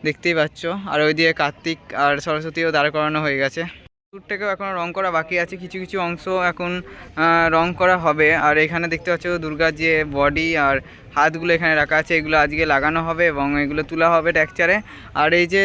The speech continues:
লাইটিং, লাইটিংয়ের জন্য ব্যবস্থা যেগুলো করা আছে, এখানে দেখতে পাচ্ছ লাইটগুলো রাখা আছে, এ, এগুলো লাইট যেগুলো আছে সেইগুলো। আর এবং মেলাটাও দেখতে পাচ্ছ কতটা বড় এখানে এরিয়া নিয়ে বসেছে মেলাটা। হচ্ছে এখানে হাতগুলো রাখা আছে, দেখতেই পাচ্ছ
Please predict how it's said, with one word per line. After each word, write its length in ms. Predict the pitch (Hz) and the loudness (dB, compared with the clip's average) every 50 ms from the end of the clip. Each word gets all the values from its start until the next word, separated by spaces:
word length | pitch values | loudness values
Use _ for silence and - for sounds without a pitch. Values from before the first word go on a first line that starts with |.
| 190 175 160 | 2 2 2
লাইটিং, 340 | 151 165 180 - 202 208 202 190 185 175 175 | 2 2 2 0 -2 -4 -4 -4 -2 0 0
লাইটিংয়ের 420 | 156 160 180 175 202 202 202 202 185 | 2 2 2 0 -2 -2 -2 -2 -2
জন্য 160 | 190 196 196 190 180 | -2 -2 0 0 0
ব্যবস্থা 300 | 165 165 175 180 - - 196 196 | 0 0 -2 -4 -4 -2 -2 0
যেগুলো 180 | 190 196 202 190 | 0 -2 -4 -2
করা 220 | - 175 175 185 | -2 0 2 2
আছে, 160 | 190 190 - 196 | 2 2 0 -6
এখানে 200 | 180 196 185 185 | -6 -4 -4 -2
দেখতে 220 | 175 170 165 - 196 | -2 -4 -4 -2 -2
পাচ্ছ 160 | 185 185 - 196 | -2 -2 -2 0
লাইটগুলো 420 | 180 170 160 165 170 170 175 180 180 | 0 2 2 2 0 -2 -2 0 2
রাখা 260 | 165 151 151 - 170 160 143 | 2 2 0 0 0 0 0
আছে, 180 | 135 - - 165 175 - - - - - - - | -2 -2 -4 -6 -6 -8 -16 -18 -18 -18 -10 -2
এ, 100 | 143 151 156 156 156 156 151 110 - 160 | 0 2 4 6 4 4 2 2 0 -2
এগুলো 200 | 165 170 190 185 185 185 185 185 185 185 190 185 160 175 165 156 151 151 | -2 -2 0 0 0 0 0 0 -2 -2 -4 -4 -4 -6 -6 -2 0 2
লাইট 200 | 147 147 165 165 151 165 | 2 2 2 0 -2 -4
যেগুলো 220 | 170 156 170 175 165 156 156 | -4 -2 0 0 2 0 0
আছে 140 | 156 175 170 165 | -2 -6 -8 -6
সেইগুলো। 340 | 170 156 151 147 151 151 147 165 196 196 - - - - - - | -4 -4 -4 -4 -4 -4 -4 -4 -4 -8 -12 -18 -20 -20 -14 -4
আর 160 | 143 143 147 151 | 0 2 4 4
এবং 180 | 160 165 180 208 220 208 | 4 4 2 2 2 2
মেলাটাও 380 | 202 196 208 220 226 247 247 233 | 2 4 4 4 4 4 4 4
দেখতে 160 | 226 220 - | 2 2 0
পাচ্ছ 140 | 233 226 240 220 208 | -2 -2 -2 -2 0
কতটা 260 | 190 190 208 208 214 202 | 0 0 0 0 0 -2
বড় 260 | 185 175 175 180 185 196 196 185 | 0 -2 -2 0 0 0 0 -2
এখানে 200 | 180 190 190 185 185 175 | -2 -2 -4 -4 -2 -2
এরিয়া 200 | 165 160 170 170 | -2 0 0 0
নিয়ে 160 | 170 175 175 160 147 | 0 -2 -4 -4 -4
বসেছে 320 | 147 - - 156 151 170 156 151 | -6 -6 -8 -10 -10 -8 -6 -6
মেলাটা। 300 | 135 135 139 131 147 160 175 170 - - - _ _ _ _ | -4 -4 -4 -4 -6 -8 -8 -12 -20 -20 -20 _ _ _ _
হচ্ছে 160 | _ - - 175 | _ -14 -12 -12
এখানে 200 | 175 170 180 175 151 | -10 -10 -10 -10 -8
হাতগুলো 340 | 151 143 143 156 156 165 175 170 156 | -8 -8 -8 -8 -10 -6 -4 -2 -2
রাখা 160 | 143 147 156 156 151 | -4 -2 -2 -4 -4
আছে, 100 | - 151 | -6 -6
দেখতেই 320 | 143 143 - _ - 156 143 | -8 -8 -8 _ -8 -8 -8
পাচ্ছ 200 | 139 143 - | -8 -10 -14